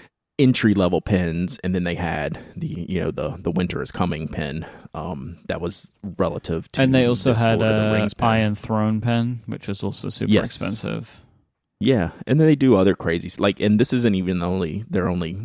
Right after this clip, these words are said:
Speaker 1: like, really out there stuff. Like, you know, I've gotten to see, like, the samurai pin and just some of the wild stuff that
Speaker 2: Yeah.
Speaker 1: they create. They're,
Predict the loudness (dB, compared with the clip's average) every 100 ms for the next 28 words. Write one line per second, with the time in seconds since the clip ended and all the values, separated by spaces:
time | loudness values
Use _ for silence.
0 | -8 -10 -10 _ -8 -2 -2 -2 -8 -10
1 | -12 -8 -10 -8 -10 -10 -18 -20 -20 -10
2 | -6 -4 -4 -6 -8 -8 -8 -8 -8 -8
3 | -6 -4 -4 -6 -8 -10 -10 -10 -8 -10
4 | -10 -10 -10 -8 -8 -8 -8 -6 -2 -2
5 | 0 0 -2 -4 -8 -10 -10 -12 -20 -20
6 | _ _ _ 0 2 6 6 4 0